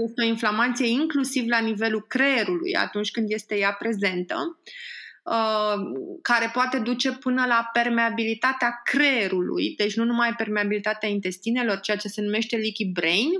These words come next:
până la leaky, uh, de la leaky gut la leaky brain. Și atunci când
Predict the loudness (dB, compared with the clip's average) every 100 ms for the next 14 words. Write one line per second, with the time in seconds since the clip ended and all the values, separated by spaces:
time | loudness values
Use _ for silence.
0 | -4 -2 0 4 2 2 -2 -2 -2 2
1 | 0 0 -6 -2 0 2 0 0 0 2
2 | 2 2 0 0 -2 -2 0 0 0 0
3 | -4 -8 -18 -16 -14 -14 -6 0 4 4
4 | 2 -2 0 0 0 -2 -4 -6 0 2
5 | 2 0